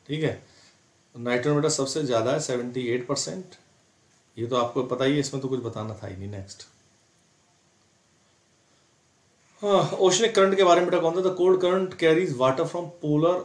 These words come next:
or higher latitude to tropical or lower latitude। The Labrador is a warm current, हाँ।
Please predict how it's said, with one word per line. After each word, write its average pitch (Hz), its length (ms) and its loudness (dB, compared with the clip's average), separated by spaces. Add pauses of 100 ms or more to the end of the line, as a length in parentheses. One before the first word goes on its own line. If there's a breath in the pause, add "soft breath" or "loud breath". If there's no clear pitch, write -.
or 131 160 -2
higher 127 260 -4
latitude 147 360 -2
to 180 100 -4 (160)
tropical 143 400 -6
or 151 140 -4
lower 113 280 -4
latitude। 135 420 -6
The 160 100 -2
Labrador 139 400 0
is 147 100 2
a 139 80 0
warm 107 320 -6
current, 156 400 -6 (140)
हाँ। 127 180 -16